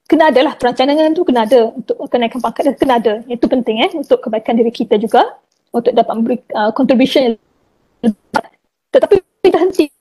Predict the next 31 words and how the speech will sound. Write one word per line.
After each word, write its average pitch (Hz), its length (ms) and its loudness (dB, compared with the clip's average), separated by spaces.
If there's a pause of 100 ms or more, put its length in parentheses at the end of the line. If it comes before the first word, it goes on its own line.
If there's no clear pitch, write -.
(200)
je. 220 240 -2
Eh, - 400 -4
dia 254 80 0
kena 240 160 0
ada 226 80 4
lebih 233 240 2
besar 302 480 0 (160)
supaya 226 240 0
imp-, - 380 -6 (100)
impact, 262 360 -2 (280)
ah, 247 160 0
daripada 240 240 4
research - 320 -2
yang 254 160 -6
kita 262 80 2
buat 233 320 0
tu, 311 240 2 (400)
masyarakat 247 480 -2
pun 285 160 -4
dapat - 160 -4
nikmati, 254 720 0 (240)
dapat 233 240 0
lihat 220 320 -4
negara 233 240 0
kita, 254 320 -2
ah, - 400 -6
maju 233 400 2
dengan 233 240 4
lebih 226 160 0
ke - 160 -2
depan. 285 320 2